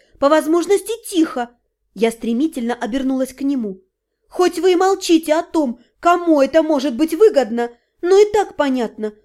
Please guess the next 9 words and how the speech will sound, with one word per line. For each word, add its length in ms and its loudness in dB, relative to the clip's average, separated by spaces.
что 180 -2
без 160 2
ближайших 680 0
кровных 400 2
родственников 640 0
короля 460 0
дело 260 6
не 120 0
обошлось. 640 -2